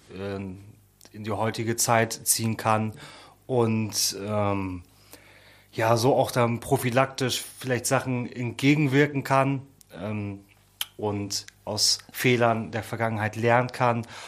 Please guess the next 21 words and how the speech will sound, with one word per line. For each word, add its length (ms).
und 220
aber 160
auch 160
einfach, 500
weil 180
man 280
sich, 280
glaube 380
ich, 320
auch 80
wenn 100
man, 200
man 160
wird 100
sich 200
nie 520
hundertprozentig, 960
ähm, 640
hineinversetzen 840
können 340
in, 480